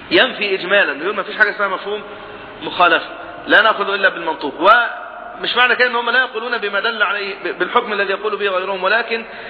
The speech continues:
الاختلاف في آلية الفهم، قد يدخلونه بقياس مثلا أو، آه، ب-، بدليل آخر، لكن هم في الجملة ينكرون الم-، المفاهيم، يعني لا يح-، يقول: "لا تحتج علي بالمفهوم".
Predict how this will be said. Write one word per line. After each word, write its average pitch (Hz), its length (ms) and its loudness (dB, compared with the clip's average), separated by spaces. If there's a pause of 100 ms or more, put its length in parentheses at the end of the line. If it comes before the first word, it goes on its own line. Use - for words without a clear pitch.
الاختلاف 180 420 4
في 202 300 0
آلية 220 360 0 (520)
الفهم، 180 440 4 (380)
قد 175 140 4
يدخلونه 202 540 0
بقياس 196 400 0
مثلا 175 340 -6 (600)
أو، 196 380 4
آه، 170 160 4
ب-، - 220 -4
بدليل 180 520 4
آخر، 139 300 -2 (280)
لكن 196 280 4
هم 233 180 -2
في 233 100 -4
الجملة 226 440 0 (300)
ينكرون 214 560 0
الم-، 196 280 -2 (220)
المفاهيم، 175 560 0
يعني 160 200 2
لا 214 140 6
يح-، 240 280 -2
يقول: 190 340 -6
"لا 262 80 4
تحتج 247 400 0
علي 220 220 0
بالمفهوم". 180 420 -10